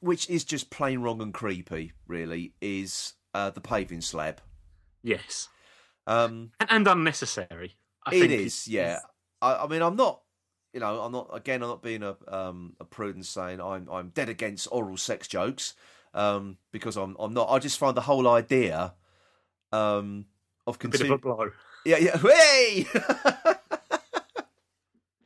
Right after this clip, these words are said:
Speaker 1: No, I ju-, I just found it, it was just plain wrong and creepy.
Speaker 2: It just didn't
Speaker 1: Really?
Speaker 2: need it. I mean, 'cause, 'cause if it was gonna be, the whole thing about, yes,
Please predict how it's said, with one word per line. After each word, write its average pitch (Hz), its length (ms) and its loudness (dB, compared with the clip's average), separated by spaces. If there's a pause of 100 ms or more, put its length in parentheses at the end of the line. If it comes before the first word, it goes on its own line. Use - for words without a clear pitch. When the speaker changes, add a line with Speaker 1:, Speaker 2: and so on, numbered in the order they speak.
(380)
Speaker 1:
No, 285 140 6
I 294 120 8
ju-, - 120 2
I 269 80 2
just 269 220 -4
found 226 240 -2
it, - 160 -8 (160)
it 185 120 0
was 185 120 -6
just - 260 -8 (640)
plain 160 380 -2
wrong 139 180 -2
and 170 140 -8
creepy. 196 680 -6 (500)
Speaker 2:
It 277 160 2
just - 160 2
didn't 240 160 4
Speaker 1:
Really? 208 160 8
Speaker 2:
need 127 60 4
it. - 80 -6
I 185 60 6
mean, 214 140 6 (300)
'cause, 262 220 2
'cause - 260 0 (140)
if 240 160 -4
it 247 60 -4
was 226 120 -6
gonna 262 220 2
be, 208 260 0 (460)
the 202 80 0
whole 277 260 4
thing 165 280 4
about, 127 300 2
yes, - 520 -4